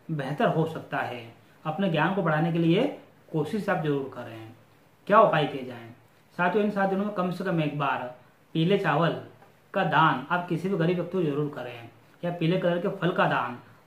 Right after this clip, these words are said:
आप किसी भी गरीब व्यक्ति को जरूर करें। ऐसा करने से आपको आपके सोचे समझे कार्य पूर्ण होते हुए दिखाई देंगे। मीन राशि, साथियों, इन सात दिनों में चंद्रमा की स्थिति आपकी राशि से रहेगी छठे स्थान पर, सातवें स्थान पर और आठवें स्थान पर।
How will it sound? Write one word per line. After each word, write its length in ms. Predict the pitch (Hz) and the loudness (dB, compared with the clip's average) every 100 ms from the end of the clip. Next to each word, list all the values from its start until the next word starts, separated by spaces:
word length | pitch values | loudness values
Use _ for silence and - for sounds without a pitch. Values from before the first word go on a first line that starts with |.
| - | 0
आप 180 | 175 - | 2 2
किसी 200 | 165 180 | -2 -2
भी 60 | |
गरीब 220 | 170 170 | 0 2
व्यक्ति 260 | 165 156 165 | 0 -2 -4
को 160 | 165 208 285 - - - | 0 2 0 -6 -18 -12
जरूर 340 | 147 156 180 151 | -2 0 2 0
करें। 340 | 139 123 117 - - _ - | -4 -8 -12 -18 -20 _ -12
ऐसा 200 | 139 185 | -6 -4
करने 240 | 175 170 | 0 0
से 200 | 160 180 240 - - - 139 | 0 0 0 -2 -14 -10 -4
आपको 260 | - - | -4 2
आपके 240 | 196 - 185 | 2 4 0
सोचे 260 | 170 165 | -2 -2
समझे 180 | 151 160 | 0 -2
कार्य 420 | 151 131 127 123 - - _ _ - | -2 -4 -4 -8 -12 -18 _ _ -2
पूर्ण 160 | 190 | 0
होते 200 | 175 151 | 0 0
हुए 80 | 147 | -2
दिखाई 240 | 139 127 | -4 -8
देंगे। 360 | 123 110 113 - - - - - _ | -12 -14 -14 -16 -18 -20 -20 -20 _
मीन 240 | 160 202 180 | 2 4 4
राशि, 280 | 127 - 123 117 - _ _ - | 2 -2 -10 -14 -20 _ _ -2
साथियों, 260 | 170 220 | 0 2
इन 80 | 208 | 0
सात 200 | 202 190 | 0 0
दिनों 180 | 170 180 | 2 0
में 80 | 202 | 0
चंद्रमा 300 | 160 160 175 | 0 0 0
की 160 | 170 165 | -2 -4
स्थिति 420 | 147 139 127 123 - - - | -6 -8 -8 -10 -14 -20 -8
आपकी 260 | 139 156 202 | -2 0 2
राशि 240 | 175 180 | 2 0
से 60 | 160 | 0
रहेगी 320 | 165 156 196 294 - - _ | 0 2 2 2 -2 -12 _
छठे 280 | - 156 208 | -6 0 0
स्थान 260 | - 180 | 0 -2
पर, 100 | 175 | 0
सातवें 360 | - 165 170 180 | 0 0 0 -2
स्थान 300 | - 143 139 | -2 -4 -4
पर 240 | 135 131 - | -6 -8 -2
और 140 | 175 | 2
आठवें 300 | 190 151 160 156 | 4 2 2 0
स्थान 280 | - 131 123 | -2 -10 -8
पर। 320 | 123 120 | -10 -10